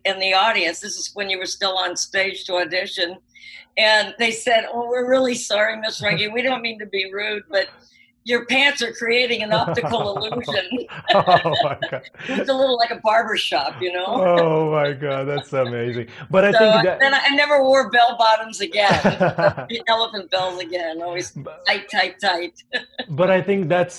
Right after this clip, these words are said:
Speaker 2: that's to do with dancers. When we are str-, because I'm a stronger dancer as well, and then the, the rest came after. But I start dancing first. But I, I think most of the, the dancers, uh,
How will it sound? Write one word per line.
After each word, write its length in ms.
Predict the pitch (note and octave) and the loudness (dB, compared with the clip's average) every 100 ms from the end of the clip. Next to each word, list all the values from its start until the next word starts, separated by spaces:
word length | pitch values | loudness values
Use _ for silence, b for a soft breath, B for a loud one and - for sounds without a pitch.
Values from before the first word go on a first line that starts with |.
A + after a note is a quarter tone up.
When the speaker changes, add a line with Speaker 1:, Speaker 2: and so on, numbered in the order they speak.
| G3 - | -16 -4
Speaker 2:
that's 300 | D#3+ E3+ - | -2 -2 -2
to 60 | D#3+ | -4
do 160 | D#3+ | 0
with 300 | F3 E3 C#3 | 2 0 -2
dancers. 480 | C3 C#3 D3+ B2+ A2 | -6 -6 -6 -8 -6
When 220 | C3+ C#3+ | -4 -4
we 120 | D3+ D3+ | -2 0
are 160 | C#3+ | 0
str-, 180 | C#3 - - | -2 -12 -8
because 280 | C3 D3+ D#3 - | -6 -4 -2 -2
I'm 180 | D3 E3 | 0 0
a 60 | F3+ | -2
stronger 380 | F3+ E3+ D#3+ | -2 -4 -4
dancer 420 | B2+ C3+ C#3+ D3 C3+ | -2 -2 -2 -4 -4
as 160 | A#2 | -4
well, 400 | A#2 B2 F3 G3 B B B | -2 0 -2 -4 B B B
and 180 | B2+ B2+ | -6 0
then 240 | C#3+ C#3+ | 2 0
the, 80 | B2+ | -4
the 180 | C3+ C3+ | -4 -2
rest 280 | C3+ D3 - | 0 -2 -2
came 200 | D3 C#3 | -6 -4
after. 420 | B2+ D#3 - F#3+ - B B B - | -4 -6 -4 -6 -6 B B B -8
But 260 | B2+ D3+ | 0 2
I 60 | D3+ | 2
start 340 | D3 E3 D#3+ C#3 | 2 0 0 -2
dancing 440 | D#3 G3+ G3 D3+ | 0 0 -4 -6
first. 280 | - A#2+ A2 | -4 -6 -4
But 120 | C#3+ | -2
I, 100 | D#3 D#3 C#3 | 0 0 -4
I 40 | |
think 320 | C#3+ F3+ F3 D#3 | -4 -6 -6 -4
most 340 | D3 G3 G3+ | -2 -2 -2
of 160 | F#3 C#3+ | -8 -6
the, 120 | C3 B2 - | -8 -8 -8
the 120 | C3 | -8
dancers, 680 | A2 C3 D#3+ D3+ A#2 G#2+ - - | -4 -4 -6 -8 -8 -10 -14 -12
uh, 100 | C3 | -12